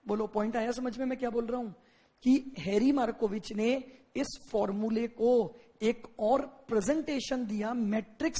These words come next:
approach से। तो अगर आपको हैरी मार्कोविच के according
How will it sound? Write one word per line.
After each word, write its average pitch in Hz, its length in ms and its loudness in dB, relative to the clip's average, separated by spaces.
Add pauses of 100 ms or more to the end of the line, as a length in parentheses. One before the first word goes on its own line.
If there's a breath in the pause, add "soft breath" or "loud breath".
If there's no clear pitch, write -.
(120)
approach 196 360 -2
से। 185 300 -8 (4000)
तो 240 80 2
अगर 233 400 0
आपको 254 480 0 (440)
हैरी 214 260 4
मार्कोविच 247 640 -2
के 254 140 0
according 214 560 -2